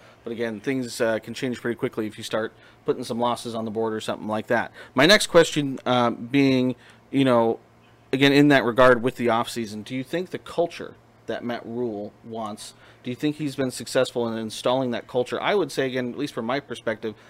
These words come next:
it feels a little bit different than maybe did with Frost or with Riley.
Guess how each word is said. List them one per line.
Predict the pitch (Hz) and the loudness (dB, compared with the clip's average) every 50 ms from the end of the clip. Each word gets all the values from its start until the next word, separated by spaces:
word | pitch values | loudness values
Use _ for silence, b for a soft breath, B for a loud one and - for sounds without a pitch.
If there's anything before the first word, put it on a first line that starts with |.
| b b b _ - - _ _ | b b b _ -20 -20 _ _
it | - 135 - | -6 -6 -6
feels | - 196 208 190 175 | -2 0 0 0 0
a | 156 | 0
little | 151 156 139 131 | 0 0 0 0
bit | 120 113 | -2 -2
different | 139 135 - - 127 110 | -2 -2 -2 -4 -6 -6
than | 113 123 120 117 120 - | -4 -4 -4 -4 -6 -6
maybe | 120 123 120 120 120 | -4 -4 -4 -4 -4
did | 107 123 123 117 | -2 -2 -2 -2
with | 107 107 107 | -4 -6 -8
Frost | - - 147 147 147 156 156 - - - | -6 -4 -2 0 0 -2 -2 -4 -10 -10
or | - 117 | -8 -6
with | 117 113 110 - | -4 -4 -6 -6
Riley. | 113 107 98 87 - - - - | -6 -8 -8 -10 -12 -14 -16 -18